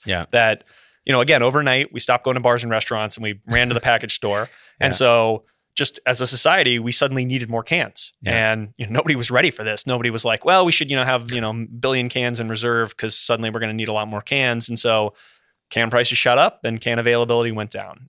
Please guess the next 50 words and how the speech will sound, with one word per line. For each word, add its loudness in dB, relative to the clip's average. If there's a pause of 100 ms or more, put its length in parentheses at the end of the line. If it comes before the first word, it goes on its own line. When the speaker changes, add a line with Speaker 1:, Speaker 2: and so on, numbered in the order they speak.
Speaker 2:
Um, 0
and, 0 (240)
and 0
luckily, 2
you -4
know, -2
that's -2
abated 0 (140)
as -2
we've -4
started -4
to -14
go 2
back 2
to -6
bars 0
and -6
restaurants -8
and -10
buy, 0
you -8
know, -6
less -2
packaged -8
beer. -10 (340)
Um, 2
you 0
know, 2
the -4
second 0
thing 0
are, 2
are 0
things -2
that -6
just -4
got 2
disrupted. -4 (120)
You -8
know, -4
the, -2
the -8
global 0
supply 0
chains -2
got 0
messed -2
up 0
by 2
covid. -4